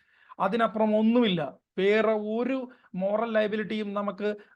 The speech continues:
ഏ, മറ്റുള്ള ആളുകളുടെ അൺവാണ്ടഡ് ലയബിലിറ്റീസ് എടുത്ത് ഷോൾഡർ ചെയ്യേണ്ട ഒരു മോറൽ ലയബിലിറ്റിയും നമുക്കില്ല. അത് നമ്മൾ അന്ധമായി ചെയ്താൽ,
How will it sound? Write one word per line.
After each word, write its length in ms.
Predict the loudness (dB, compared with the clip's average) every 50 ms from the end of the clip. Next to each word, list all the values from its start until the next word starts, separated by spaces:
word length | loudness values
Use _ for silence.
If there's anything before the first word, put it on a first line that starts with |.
| -4 -2
ഏ, 60 | -2 0
മറ്റുള്ള 540 | 0 -2 -2 -2 -2 0 4 4 4 4 4
ആളുകളുടെ 440 | 2 2 2 2 2 0 0 0 0
അൺവാണ്ടഡ് 600 | 0 0 0 0 0 0 0 0 0 0 0 0
ലയബിലിറ്റീസ് 480 | -2 -4 -4 -4 -6 -6 -8 -8 -6 -6
എടുത്ത് 160 | -6 -4 -6
ഷോൾഡർ 420 | -4 -2 0 2 2 2 0 0
ചെയ്യേണ്ട 240 | 0 0 0 0 0
ഒരു 340 | 0 0 0 0 0 0 0
മോറൽ 460 | 0 0 2 2 4 2 2 2 2
ലയബിലിറ്റിയും 480 | 0 0 2 0 -2 -4 -4 -4 -6 -4
നമുക്കില്ല. 520 | -4 -4 -4 -2 0 0 0 0 -2 -4 -12 _ _ _ _ _ _ _ _ _ _ -2
അത് 220 | 0 2 2 2
നമ്മൾ 300 | 2 2 2 2 2 2
അന്ധമായി 480 | 2 0 0 -2 0 2 2 2 2 0
ചെയ്താൽ, 500 | -2 -2 -2 -2 0 2 2 2 2